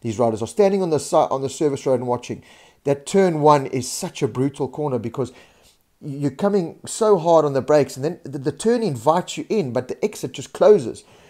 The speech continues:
So you could just see these riders just wrestling these Moto G P bikes, standing on the pegs. Darren's boots are, like, soaked after every session. It's like he's ridden a rain, he's raced in the rain, and I put them on,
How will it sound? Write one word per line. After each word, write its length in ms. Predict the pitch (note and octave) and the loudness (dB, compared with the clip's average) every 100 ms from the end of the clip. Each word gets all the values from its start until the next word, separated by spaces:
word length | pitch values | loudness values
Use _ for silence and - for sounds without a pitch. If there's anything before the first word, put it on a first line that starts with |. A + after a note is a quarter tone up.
| _ _ - | _ _ -6
So 240 | - E3 | 2 4
you 240 | D#3 D3+ | 4 -4
could 140 | D3+ F3 | -10 -10
just 160 | G#3 | -10
see 100 | - | -8
these 160 | F3+ C3 | -6 -4
riders 400 | C#3+ E3+ D#3+ C#3+ | -2 0 0 -2
just 180 | - B2+ | -6 -8
wrestling 800 | B2+ D3 D#3+ F3+ - F#3 D#3 D3 | -4 0 2 2 0 0 0 -2
these 160 | C3 | -4
Moto 280 | B2+ C#3 C#3 | -2 0 0
G 160 | B2 B2+ | 0 -6
P 100 | B2+ | -4
bikes, 240 | G2+ A2 | -4 -4
standing 480 | - F#3 F3 F3 E3+ | -6 -2 0 0 -2
on 100 | D#3+ | -2
the 80 | D3+ | -2
pegs. 420 | D#3 E3 C#3+ A#2 - - _ - | 0 -2 -2 -6 -18 -20 _ -4
Darren's 480 | B2+ F3 G#3 E3+ B2+ | 6 8 8 4 -2
boots 420 | D3 C#3 A#2 - | 2 2 0 0
are, 80 | B2 | 2
like, 220 | B2 - | 0 -4
soaked 440 | - F#3 D#3+ - | 2 2 2 0
after 260 | A#2+ C3+ - | -2 -2 -2
every 220 | C3 C3 | -4 -4
session. 300 | B2+ B2+ A#2 | -4 -6 -6
It's 80 | G#2+ | -6
like 160 | C3 C#3+ | -6 -6
he's 100 | A#2+ | -6
ridden 180 | D#3 | -4
a 100 | D3 | -2
rain, 420 | A#2 B2 D3 B2+ - - - - | -2 -2 -2 -6 -12 -20 -18 -6
he's 540 | C#3+ B2 B2 C#3 C3+ | -6 -6 -8 -6 0
raced 280 | C3 D3+ D#3 | 2 2 0
in 80 | D3 | -4
the 120 | A#2+ | -2
rain, 360 | A2+ C#3+ A#2+ G#2 | 2 2 0 -4
and 300 | A2+ A2+ A2+ _ _ - | -10 -12 -16 _ _ -10
I 40 | |
put 220 | A#2+ F#3+ | -4 0
them 120 | F3+ D3 | 2 4
on, 320 | C#3 C3 | 2 0